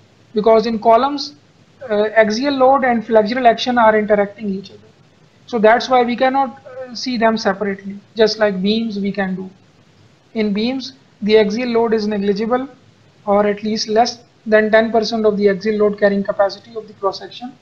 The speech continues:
So that's why we don't consider this interaction. But in columns, we can have,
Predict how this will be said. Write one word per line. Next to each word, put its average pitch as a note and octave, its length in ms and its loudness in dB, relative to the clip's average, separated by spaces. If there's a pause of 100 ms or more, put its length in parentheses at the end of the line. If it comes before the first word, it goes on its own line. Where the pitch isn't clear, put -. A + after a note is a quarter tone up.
(520)
So B3 120 -10
that's B3+ 300 0
why C#4 160 0
we C4 140 -4
don't C#4 260 -4
consider A#3+ 460 -4
this G#3 180 -2
interaction. F3+ 520 -10 (580)
But G#3 180 2
in A3+ 160 0
columns, C4 440 2
we A#3 120 -4
can A#3+ 180 -2
have, G#3 380 2